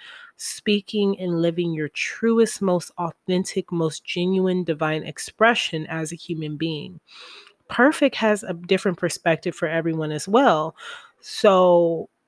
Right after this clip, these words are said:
because if you think about it, no one can be perfect, even though we are perfect, and that's the paradox about it, is that we can't be perfect because everyone's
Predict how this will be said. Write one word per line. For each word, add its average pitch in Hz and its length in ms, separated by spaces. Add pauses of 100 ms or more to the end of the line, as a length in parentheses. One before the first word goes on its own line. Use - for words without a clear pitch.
(100)
because 208 440
if 202 200
you 214 120
think 277 240
about 175 340
it, 175 160
no 196 160
one 277 240
can 233 240
be 196 140
perfect, 185 880 (320)
even 233 240
though 220 100
we 185 300
are 311 240
perfect, 180 560
and 180 160
that's 202 280
the - 80
paradox 165 840 (720)
about 165 320
it, 151 240
is 170 220
that 165 340 (800)
we 208 160
can't 277 260
be 262 100
perfect - 520
because - 420
everyone's 226 600